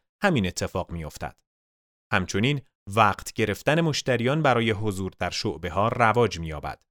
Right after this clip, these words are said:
ابزارهای چت بات نیز متداول می‌شوند. اما متخصصان معتقدند حوزه‌های فروش دیجیتال، به ویژه افتتاح حساب مصرف کننده ها و کسب و کارها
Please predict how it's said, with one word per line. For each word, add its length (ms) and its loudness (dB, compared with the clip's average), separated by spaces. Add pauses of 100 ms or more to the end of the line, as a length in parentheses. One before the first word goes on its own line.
(520)
ابزارهای 760 0
چت 440 -6
بات 380 0
نیز 340 0 (300)
متداول 560 0
می‌شوند. 500 -8 (640)
اما 320 4
متخصصان 720 0
معتقدند 760 0 (320)
حوزه‌های 500 4
فروش 480 0
دیجیتال، 640 2 (380)
به 100 6
ویژه 340 2
افتتاح 520 -2
حساب 440 0
مصرف 480 0
کننده 380 -2
ها 180 0
و 60 0
کسب 340 -6
و 40 -6
کارها 520 0